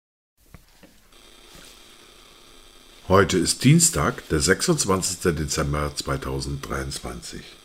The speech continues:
der zweite Weihnachtstag. Dieser steht unter einem Wort aus dem Buch des Propheten Jesaja, aus dem Kapitel sechzig, der Vers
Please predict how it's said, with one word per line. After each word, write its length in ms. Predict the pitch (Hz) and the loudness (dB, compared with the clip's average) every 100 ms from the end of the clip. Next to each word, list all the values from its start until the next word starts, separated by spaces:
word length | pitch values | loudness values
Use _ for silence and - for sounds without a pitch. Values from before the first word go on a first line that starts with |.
| - - - - - - - | -20 -20 -20 -20 -20 -16 -10
der 100 | 67 | -8
zweite 580 | - 76 76 98 92 | -4 -2 0 0 0
Weihnachtstag. 760 | 90 82 71 - - - - - - - - - - - - - - - - | 0 0 0 -6 -14 -12 -14 -16 -20 -20 -20 -20 -20 -20 -18 -16 -18 -20 -6
Dieser 300 | 101 113 139 | 0 4 6
steht 240 | 131 110 87 | 6 2 0
unter 180 | 78 78 | -2 -2
einem 220 | 80 69 | -2 -2
Wort 260 | 76 107 | 0 0
aus 220 | - 82 - | -2 -6 -4
dem 120 | 76 | 0
Buch 200 | 104 113 | 0 2
des 160 | 104 | 0
Propheten 520 | - 80 - 92 - 82 | 0 -6 0 0 0 -2
Jesaja, 680 | 78 69 87 98 71 92 - - - - - - - - - | 0 2 4 4 2 -2 -6 -20 -20 -20 -20 -20 -20 -16 -6
aus 160 | 90 | -2
dem 140 | 90 85 | 0 0
Kapitel 420 | 85 87 - 69 | 0 -2 -2 0
sechzig, 680 | 80 80 - - 107 - - - | 0 0 -2 -2 -2 -4 -12 -10
der 80 | |
Vers 320 | - 82 - | -4 -4 -4